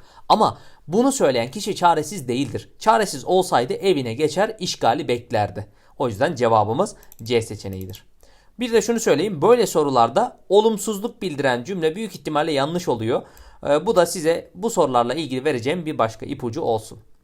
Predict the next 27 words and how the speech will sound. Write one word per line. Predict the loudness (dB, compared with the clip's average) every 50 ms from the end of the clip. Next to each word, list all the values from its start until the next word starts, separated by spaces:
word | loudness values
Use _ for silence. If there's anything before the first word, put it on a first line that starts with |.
| _ _ -20 -20 -20 -16 -10
Yedinci | -8 -4 -4 -4 -4 -4
soruya | -4 -4 -2 -2 -4 -4
geliyoruz. | -6 -6 -4 -4 -4 -6 -8 -12 -16 -20 _ _ _ _ _ _
Verilen | 0 0 0 2 2 2 2 2 2 0 -2
anı | -2 -2 -2 -2
Osmanlı | -2 -4 0 0 0 2 4
Devleti'nin | 2 2 0 0 -4 -6 -6 -4
Birinci | -4 -4 -4 -6 -6 -8
Dünya | -6 -6 -4 -4 -2
Savaşı, | -2 0 0 0 -2 -2 -6 -8 -10 -10 -8
e, | -6 -6 -2
cep-, | -2 -2 -2 -2 -6 -16 _ _ -10 -8
Birinci | -4 -4 -4 -4 -4 -6 -6
Dünya | -4 -2 0 0 2
cephesinde, | 0 0 0 0 -2 -2 -4 -4 -2 0 -2 -2 -4 -10 -20 _ _ _ _ _ _ _ _ _ -4
e, | 0 0
yanlış | 2 2 2 2 2 0 0 -2 -4
yazılmış. | -4 -4 -4 -4 -4 -6 -6 -6 -10 -10 -8
Dü-, | -6 -6 -6 -2
Birinci | -2 -2 -2 -2 -4 -4 -4
Dünya | -4 -2 0 0 0
Savaşı'nda | 0 2 2 2 0 0 -2 -2 0 0 0 0 -2 -8 -20 -10
hangi | -2 0 0 0 0 -2 0
cepheye | 2 2 2 4 2 4 6
ait | 8 8 8 6 4 0 -8 -4
olabilir | 0 4 6 6 6 6 6 2 0 0 -2 -2 -8 -20 -18 -10
diyor. | -8 -6 -6